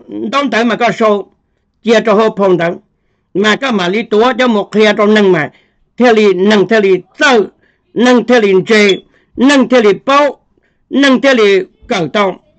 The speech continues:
mà nâng theo lý cho một khía rồi. À, lùa tiền lũ tê lũ cháu. Họ nói cho họ trần chân. Nè. Mà ư mà muốn đầu tù nâng,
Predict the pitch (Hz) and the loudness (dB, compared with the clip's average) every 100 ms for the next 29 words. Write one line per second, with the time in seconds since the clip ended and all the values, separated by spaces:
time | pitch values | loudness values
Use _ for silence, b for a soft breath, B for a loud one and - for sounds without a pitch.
0 | _ 170 165 160 190 190 208 185 170 147 | _ -6 -4 0 0 0 0 0 0 -4
1 | - _ _ _ _ 247 196 165 - 170 | -14 _ _ _ _ -4 -2 -4 -4 -4
2 | 165 151 151 143 - _ _ _ _ 160 | -2 -2 -6 -6 -14 _ _ _ _ -6
3 | 160 131 160 156 151 147 190 208 208 214 | -6 -6 -4 -4 -4 -2 0 0 0 0
4 | 190 190 _ _ _ _ _ _ - 208 | -4 -6 _ _ _ _ _ _ -4 -2
5 | 233 240 226 196 170 165 170 123 190 190 | 0 0 0 -2 -6 -4 -4 -4 -6 -6
6 | - _ _ - _ - 208 170 - _ | -8 _ _ -20 _ -6 -6 -6 -14 _
7 | _ _ _ _ 196 196 - _ _ _ | _ _ _ _ -6 -6 -10 _ _ _
8 | _ _ - 294 320 302 214 165 - - | _ _ -2 2 2 2 0 -2 -10 -20
9 | _ _ _ 240 247 220 220 208 - 196 | _ _ _ 0 2 2 0 -2 -8 -6
10 | 190 214 208 190 202 196 151 | -2 -2 0 0 2 0 -2